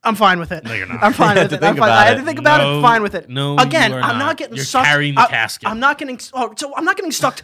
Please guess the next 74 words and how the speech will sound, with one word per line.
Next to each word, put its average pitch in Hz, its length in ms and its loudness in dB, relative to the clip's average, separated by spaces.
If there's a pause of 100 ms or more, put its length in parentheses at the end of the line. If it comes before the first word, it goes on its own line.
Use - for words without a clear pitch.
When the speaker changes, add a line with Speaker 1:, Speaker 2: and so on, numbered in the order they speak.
(140)
Speaker 1:
carrying 240 460 2
my 190 100 0
grandmother's 196 480 -2
casket. 180 500 -2
Speaker 2:
Well, 131 140 -4
Speaker 1:
I'm - 60 -4
Speaker 2:
that's, - 320 0
Speaker 1:
saying 139 180 -6
Speaker 2:
uh, 139 40 -10
there, 147 180 2
Speaker 3:
It 147 60 -4
has 147 80 0 (100)
Speaker 2:
there's 151 100 0
Speaker 3:
to 135 40 -4
Speaker 2:
your 170 100 0
Speaker 3:
be 180 40 0
in 208 60 4
Speaker 2:
one. 156 180 2
Speaker 3:
front 131 160 -4
of 147 80 -4
everyone? 190 640 -2
Speaker 1:
Yeah, 359 160 0
why 214 160 0
does 370 100 0
that 381 120 -2
be? 349 100 -2
I 262 80 -4
could - 100 -10
go 415 100 -2
to 403 80 0
the 226 100 0
bathroom. 190 320 0
Speaker 2:
You 508 60 4
Speaker 1:
There's 480 60 0
a - 40 -6
Speaker 2:
said 233 100 2
Speaker 1:
bathroom 226 240 0
in 214 80 2
Speaker 2:
name 233 80 -4
Speaker 1:
funeral 226 240 2
Speaker 2:
one 233 120 2
Speaker 1:
home. 349 80 -6
Speaker 2:
scenario. 147 760 -2
Speaker 1:
I'm 320 180 0
Speaker 3:
You 320 40 -4
Speaker 1:
at 320 180 2
a - 40 -6
Speaker 3:
go 175 80 -2
to 175 60 -4
the 135 100 -8
bathroom. 208 320 -4
Speaker 1:
Yeah, 392 120 0
I'm, 196 160 -2
I - 80 -2
go 170 100 -4
Speaker 2:
Oh, 135 40 0
Speaker 1:
to - 60 -4
a - 20 -4
Speaker 2:
okay, 196 60 -6
Speaker 1:
bathroom 208 340 0
Speaker 2:
okay. 202 160 -2
Speaker 1:
in 233 100 -2
the 277 80 0
funeral 302 360 0
home. 151 320 -10
Speaker 2:
Okay, 110 240 -4 (160)
um, 107 580 -8 (1500)
Speaker 1:
There's 190 160 -8
not 277 160 0
one 254 140 0
scenario. 208 320 -2
You 165 80 -12
catch 196 260 -6
me. 143 100 -20